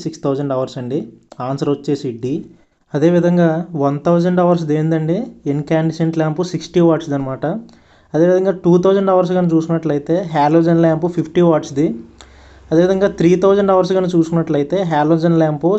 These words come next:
సెవెంటీ నుంచి సెవెంటీ టూ వాట్స్ పవర్ కన్జంప్షన్ ఏదైతే ఉంటుందో ఆ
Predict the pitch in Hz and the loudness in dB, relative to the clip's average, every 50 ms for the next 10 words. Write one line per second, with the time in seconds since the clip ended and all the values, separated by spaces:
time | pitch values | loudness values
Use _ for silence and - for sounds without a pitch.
0 | 165 - 160 147 151 151 156 156 160 156 160 156 151 151 175 190 220 220 - 160 | 0 0 0 0 0 0 0 -2 -2 -2 0 -2 -4 -2 -2 -2 -2 -2 0 0
1 | 151 151 151 151 156 156 165 151 139 139 151 160 156 - - - 135 139 147 - | 0 0 0 -2 -2 0 0 2 2 2 2 0 0 -4 -2 0 0 2 2 0
2 | - 156 151 151 151 151 - 151 139 139 139 139 139 151 139 135 131 123 127 127 | -2 -2 -2 -2 -4 -6 -6 -4 -2 0 0 0 -2 -2 -4 -4 -6 -6 -6 -4
3 | 139 180 269 277 - - - - - _ - 143 143 | -2 -2 -4 -4 -8 -16 -20 -20 -20 _ -2 0 0